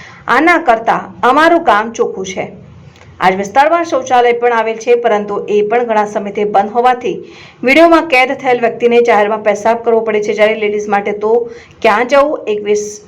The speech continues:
વિષય બની ગયેલ છે અને લોકમુખે સંભળાઈ રહ્યું છે કે સરકારની ગ્રાન્ટનું નગરપાલિકા સદુપયોગ કરશે કે નહીં,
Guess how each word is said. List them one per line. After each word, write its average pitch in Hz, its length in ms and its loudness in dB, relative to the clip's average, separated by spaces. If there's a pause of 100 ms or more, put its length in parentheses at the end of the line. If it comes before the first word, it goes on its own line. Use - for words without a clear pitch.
(240)
વિષય 226 340 2
બની 311 260 -2
ગયેલ 294 200 2
છે 302 160 -10
અને 277 260 -4
લોકમુખે 226 520 -2 (540)
સંભળાઈ 226 540 2
રહ્યું 349 220 0
છે 330 160 -4
કે 170 220 -4
સરકારની 175 580 -4
ગ્રાન્ટનું 240 560 -2
નગરપાલિકા 220 600 0
સદુપયોગ 208 600 -2
કરશે 202 320 -4
કે 185 120 -4
નહીં, 240 380 -4